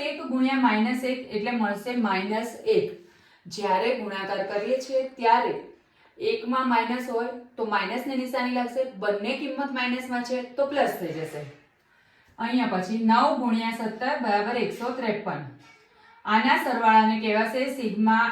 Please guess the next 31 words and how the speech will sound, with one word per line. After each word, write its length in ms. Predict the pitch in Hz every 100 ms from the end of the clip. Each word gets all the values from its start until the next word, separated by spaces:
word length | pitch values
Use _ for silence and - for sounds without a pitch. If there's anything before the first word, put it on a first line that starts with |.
| 202
એક્સ 260 | 208 208 - 226
માઇનસ 440 | 208 220 220 214
એક્સ 180 | 185 - 208
બાર 200 | 214 214 185
વાય 300 | 185 202 220
માઇનસ 420 | 190 185 196 220 220
વાય 180 | 214 208 202
બાર, 160 | 180 170 - - - -
જે 180 | 196 254 233
આપણને 320 | 220 233 240
મળ્યો 260 | 208 208 - 208
ત્રણસો 420 | 190 185 220 226 - -
ત્રીસ. 320 | 226 170 - - - _ _ _
હવે 220 | 226 233 262
છેલ્લું 400 | 285 254 180 147 139 - _ _ _ _ _ _ - - 247
એક્સ 340 | 294 - - - - - 220 220
માઇનસ 720 | 220 226 233 240 247 262 - 208
એક્સ 200 | 180 - 214
બાર 160 | 214 214 220
નો 120 | 240 285 311
સ્ક્વેર. 500 | - - 220 196 143 135 - - _ _ - _ _ _ _ _ _ -
આ 180 | 226 247
જે 180 | 247 254
આપણને 320 | 240 240 247
એક્સ 180 | 208 254
માઇનસ 300 | 233 240 220
એક્સ 160 | - 214
બાર 140 | 220
મળ્યું 260 | 220 214 247
છે 100 | 254 262 214
એનો 120 | 214